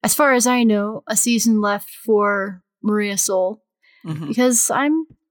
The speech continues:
Speaker 1: not ready to let go of her just yet. I've become very attached, you know. <laughs> Um, of course, I have no idea what's going to happen to her or if I'll have a full season with her.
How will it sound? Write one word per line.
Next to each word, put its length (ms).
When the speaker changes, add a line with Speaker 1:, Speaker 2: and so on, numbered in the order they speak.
Speaker 1:
not 360
ready 340
to 120
let 220
go 180
of 140
her 160
just 340
yet. 240
I've 120
become 260
very 300
attached, 520
you 100
know. 280
<laughs> 600
Um, 300
of 140
course, 240
I 80
have 100
no 180
idea 220
what's 140
going 160
to 80
happen 300
to 80
her 100
or 180
if 140
I'll 140
have 120
a 60
full 240
season 400
with 160
her. 120